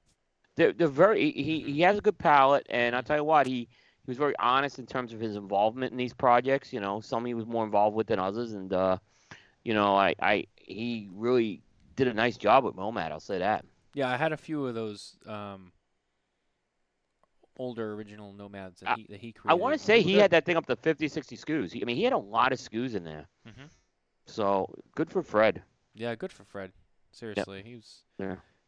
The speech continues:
Speaker 2: he's awesome. He's the
Speaker 1: Yeah.
Speaker 2: shit. Uh, love that dude to death. Um, I think we're getting to that point. I can't really,
Speaker 1: Okay.
Speaker 2: I can't really delay it anymore. I know that's what everyone showed up for.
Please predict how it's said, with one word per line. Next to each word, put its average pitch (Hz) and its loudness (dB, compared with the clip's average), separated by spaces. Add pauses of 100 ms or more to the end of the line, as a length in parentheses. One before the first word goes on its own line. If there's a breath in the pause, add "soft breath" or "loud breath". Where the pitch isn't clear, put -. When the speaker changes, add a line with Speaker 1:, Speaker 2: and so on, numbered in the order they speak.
Speaker 2:
he's 120 -16
awesome. 98 -14 (120)
He's 117 -20
the 110 -16
Speaker 1:
Yeah. 98 2
Speaker 2:
shit. - -18 (800)
Uh, 104 -12
love 104 -14
that 101 -14
dude 98 -18
to 90 -20
death. 95 -14 (560 soft breath)
Um, 110 -8
I 123 -6
think 165 -10
we're 151 -10
getting 127 -6
to - -16
that 110 -8
point. 98 -18 (200)
I 113 -20
can't 131 -16
really, 120 -6
Speaker 1:
Okay. 110 -2
Speaker 2:
I - -20
can't 160 -8
really 156 -8
delay 131 -6
it 120 -4
anymore. 110 -12
I 110 -18
know 120 -12
that's 131 -16
what 135 -10
everyone 123 -12
showed 113 -12
up 98 -14
for. 98 -14